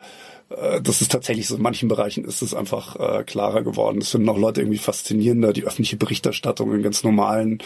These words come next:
ähm, keine Ahnung, weißt du, die Frankfurter Allgemeine Zeitung oder sowas, ja, wenn die irgendwie über, über Games und Gameskultur berichtet, dann tut die das, äh, mittlerweile auch nicht mehr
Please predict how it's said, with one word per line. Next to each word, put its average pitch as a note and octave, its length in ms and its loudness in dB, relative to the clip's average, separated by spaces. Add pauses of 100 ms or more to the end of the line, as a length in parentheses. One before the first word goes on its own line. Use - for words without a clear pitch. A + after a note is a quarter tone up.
(360)
ähm, G2+ 320 2
keine G2+ 160 0
Ahnung, G#2+ 260 2
weißt G#2+ 160 2
du, A2 40 2
die G#2+ 80 -2
Frankfurter - 460 0
Allgemeine G#2 300 -2
Zeitung G#2+ 320 0
oder G2 160 0
sowas, G2 300 0
ja, G#2 100 4
wenn A2 120 4
die G#2 120 2
irgendwie G#2+ 320 2
über, G#2 300 2
über G#2+ 160 0
Games G#2+ 340 0
und A2 60 2
Gameskultur G#2 520 0
berichtet, G2+ 420 0
dann G#2+ 180 2 (340)
tut G#2+ 200 0
die A2 60 2
das, G#2+ 340 2
äh, G#2+ 200 2
mittlerweile G#2 520 0
auch - 200 -4
nicht A2+ 160 -4
mehr G#2+ 400 2